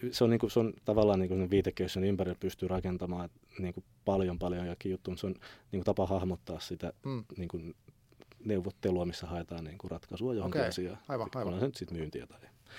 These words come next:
Speaker 2: Niin, tai vaikka
Speaker 1: whatever.
Speaker 2: monessa tilanteessa, joo.
Speaker 1: Niin, niin, ju-, just
Speaker 2: Mm.
Speaker 1: niinku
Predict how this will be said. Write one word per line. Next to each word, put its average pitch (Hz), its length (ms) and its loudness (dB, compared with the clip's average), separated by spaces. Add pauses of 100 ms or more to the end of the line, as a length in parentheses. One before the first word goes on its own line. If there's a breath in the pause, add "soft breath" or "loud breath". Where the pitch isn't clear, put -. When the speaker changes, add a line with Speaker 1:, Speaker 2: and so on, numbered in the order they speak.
(120 loud breath)
Speaker 2:
Niin, 165 180 2
tai 170 160 6
vaikka 123 160 -4
Speaker 1:
whatever. 117 120 8
Speaker 2:
monessa 143 280 8
tilanteessa, 104 500 -2
joo. 135 80 2
Speaker 1:
Niin, 156 140 8
niin, 104 220 4 (300)
ju-, 107 80 0 (120)
just 110 140 0
Speaker 2:
Mm. 107 40 0
Speaker 1:
niinku 95 180 -4